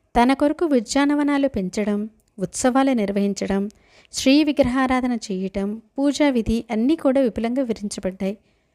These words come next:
ఆ తర్వాత జ్ఞానయోగము, ఆ పిమ్మట భక్తి యోగము వివరించబడ్డాయి.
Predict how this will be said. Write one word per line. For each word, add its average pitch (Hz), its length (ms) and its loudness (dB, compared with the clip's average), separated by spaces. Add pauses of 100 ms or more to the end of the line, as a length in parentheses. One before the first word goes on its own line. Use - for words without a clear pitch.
(360)
ఆ 240 140 6
తర్వాత 269 360 2 (100)
జ్ఞానయోగము, 214 1040 0 (160)
ఆ 202 180 2
పిమ్మట 294 400 2
భక్తి 233 440 -2
యోగము 220 260 -2
వివరించబడ్డాయి. 196 840 -2